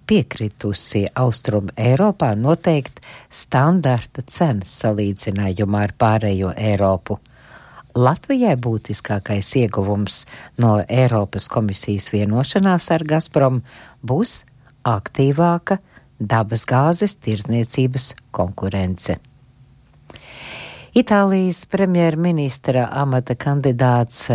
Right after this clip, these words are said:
Giuseppe Conte sācis koalīcijas valdības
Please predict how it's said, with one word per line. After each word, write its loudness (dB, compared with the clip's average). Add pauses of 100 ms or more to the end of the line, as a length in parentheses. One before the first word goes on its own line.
(140)
Giuseppe 0
Conte 4 (580)
sācis -2
koalīcijas 0
valdības 0